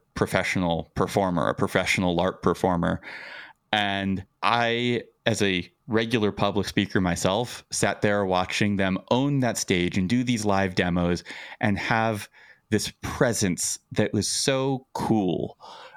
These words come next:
that I just sat there thinking, "I wish I could bottle up just a tiny piece of that," because I cannot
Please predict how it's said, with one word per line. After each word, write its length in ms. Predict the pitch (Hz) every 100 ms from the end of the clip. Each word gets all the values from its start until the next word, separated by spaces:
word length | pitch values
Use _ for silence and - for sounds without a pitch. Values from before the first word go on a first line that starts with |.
| -
that 180 | 110 101 -
I 80 | 110
just 180 | 110
sat 220 | - 107 -
there 180 | 98
thinking, 380 | 92 101 87 104 -
"I 120 | 110
wish 260 | 107 120 -
I 40 |
could 200 | 107 101 - _ _ _ _ _ _ -
bottle 320 | 101 107 110
up 180 | 101 -
just 200 | 143 139
a 60 | -
tiny 440 | - 127 120 107
piece 380 | 104 - 110 101
of 120 | 92
that," 280 | 85 82 -
because 300 | 98 92 - - - - - - -
I 100 | 113
cannot 720 | 135 - 120 107 110 110 -